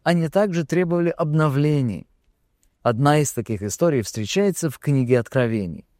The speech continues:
В книге Откровения Иисус Христос, явившийся апостолу Иоанну на острове Патмос, обращается к семи церквям. Семь церквей — это были реальные церкви, которые были основаны примерно сорок или пятьдесят лет до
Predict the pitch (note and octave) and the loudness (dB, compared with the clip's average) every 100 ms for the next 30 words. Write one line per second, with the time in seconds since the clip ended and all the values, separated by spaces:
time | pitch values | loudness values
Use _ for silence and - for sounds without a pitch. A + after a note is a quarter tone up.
0 | _ _ _ - D3 C#3 C3 A2+ B2+ C3 | _ _ _ -2 0 6 6 4 2 2
1 | E3 E3 C3+ F#2 - _ _ - C3 B2+ | 2 2 0 -4 -10 _ _ -2 -2 0
2 | F#3 - E3+ D3 - A2+ B2+ - B2+ C3 | -2 -2 -4 -4 -2 -2 -2 -6 2 2
3 | B2+ E3+ D#3 - A#2+ - A#2 G2 _ - | 4 0 0 -2 -2 0 0 -2 _ -20
4 | _ - A#2 A2+ F3 - F#3 D#3+ D3 D3 | _ 0 0 2 0 2 2 0 2 2
5 | C3+ D3 C3 F#2+ F2+ C3 G#2+ C3+ B2+ B2+ | 4 2 0 -2 -2 -2 0 -2 -2 -2
6 | A2+ G#2 D#3 F#3 G3 F3 - - _ G3 | -2 -2 0 0 0 -4 -6 -20 _ 0
7 | F#3 E3+ - C#3+ C3+ - D3 - - C3+ | 0 0 0 2 2 0 -6 -6 -4 -2
8 | B2+ - A#2+ A#2+ B2 F2+ - _ _ _ | -2 -2 -4 -4 -6 -6 -12 _ _ _
9 | _ _ _ _ - F#3+ D#3+ - A#2 D3 | _ _ _ _ -2 0 0 -2 -2 0
10 | D#3 D#3 F#3+ F3 D3 C3 B2+ C3 C3+ - | 0 2 2 4 4 4 2 0 0 0
11 | E3+ E3+ D#3 E3 F3 E3 D3 F#3+ E3+ C3 | 0 -2 -2 0 4 4 4 2 2 0
12 | A#2+ D#3 D3 D3 C#3 E3+ G3+ G3 D#3+ - | 0 0 0 0 -2 0 0 0 -2 -2
13 | D3+ C#3 C#3 F3 E3 D3+ C#3 C3 - B2 | 2 2 2 -2 -2 -2 -2 -2 2 2
14 | A2+ B2+ B2 G#2+ A2 A2+ C3 A2+ | 0 2 2 2 -4 2 4 4